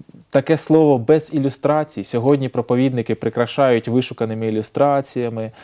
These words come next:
Ось. Але це те, що саме необхідно, очищене від усякої словесної полови. Він просто, як ви вже сказали, пане Віталій, що розставляє акценти на тому, що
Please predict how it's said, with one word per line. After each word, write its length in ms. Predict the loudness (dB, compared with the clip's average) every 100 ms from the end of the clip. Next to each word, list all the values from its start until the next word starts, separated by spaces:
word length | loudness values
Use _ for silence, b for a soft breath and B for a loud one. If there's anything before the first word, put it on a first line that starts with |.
| B B
Ось. 220 | -4 -4 0
Але 380 | 2 4 2 -2
це 260 | 0 -2
те, 320 | 0 0 0 0
що 180 | -6
саме 340 | -6 -4 -2 -2
необхідно, 640 | 0 -2 0 -2 -2 -4
очищене 540 | -4 -4 -6 -4 0 2
від 160 | 0 -2
усякої 480 | -6 -4 -4 -4
словесної 560 | -4 0 0 -2 -6 -8
полови. 400 | -4 -2 -2 -2 -12 b b
Він 140 | 0 2
просто, 360 | 2 0 0
як 300 | -2 -4 -12 0
ви 160 | 2
вже 140 | 2 -2
сказали, 600 | -4 0 2 2 0 -4 -10 -14 -6
пане 200 | -4 -4
Віталій, 360 | 0 2 2
що 360 | -2 0 0 0 B B 2
розставляє 680 | 2 2 0 0 0 -2 -2
акценти 580 | -4 -2 -2 -2 -2
на 240 | 0 2 0
тому, 500 | 0 -2 0 -4 -6
що 360 | -10 -2 0